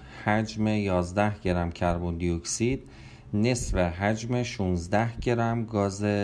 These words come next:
اکسیژنه.» خب، اه، خیلی سوال راحتی بود. کافی بود که یازده گرم سه او دو رو، اه، ضرب در یک به روی چهل و چهار بکنید، چون هر یک مول سه او دو چهل و چهار گرمه، و تبدیل به مول بکنید.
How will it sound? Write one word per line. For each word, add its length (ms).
اکسیژنه.» 840
خب، 300
اه، 260
خیلی 260
سوال 300
راحتی 600
بود. 200
کافی 320
بود 180
که 80
یازده 540
گرم 260
سه 200
او 220
دو 180
رو، 300
اه، 320
ضرب 420
در 220
یک 480
به 100
روی 140
چهل 220
و 40
چهار 360
بکنید، 460
چون 200
هر 220
یک 300
مول 140
سه 180
او 120
دو 100
چهل 180
و 40
چهار 320
گرمه، 400
و 200
تبدیل 360
به 100
مول 260
بکنید. 520